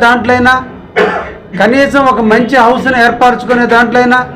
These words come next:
వెనకబడిపోతున్నటువంటి పేదవారిని హక్కును చేర్చుకునేందుకు ఈరోజు రాష్ట్ర, కేంద్ర ప్రభుత్వాలన్నీ కూడా కలిపినాయి.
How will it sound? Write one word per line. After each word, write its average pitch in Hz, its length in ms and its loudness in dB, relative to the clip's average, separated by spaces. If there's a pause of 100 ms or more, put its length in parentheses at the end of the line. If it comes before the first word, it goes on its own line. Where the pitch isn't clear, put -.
(480)
వెనకబడిపోతున్నటువంటి 247 1200 2 (120)
పేదవారిని 247 560 2
హక్కును 233 380 -4
చేర్చుకునేందుకు 220 680 0 (800)
ఈరోజు 226 280 2 (160)
రాష్ట్ర, 233 340 0 (140)
కేంద్ర 233 240 2 (100)
ప్రభుత్వాలన్నీ 220 800 0
కూడా 208 140 0 (100)
కలిపినాయి. 202 440 0